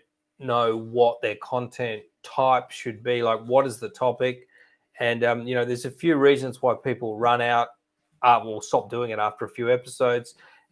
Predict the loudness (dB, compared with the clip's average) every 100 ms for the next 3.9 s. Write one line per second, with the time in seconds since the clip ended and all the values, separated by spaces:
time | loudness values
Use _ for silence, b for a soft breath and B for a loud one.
0 | -6 -4 -4 0 0 2 2 2 0 -2
1 | 4 6 6 4 -8 _ _ -20 -4 -2
2 | 2 2 4 4 2 2 4 4 2 -10
3 | -2 0 0 -2 -14 -2 4 4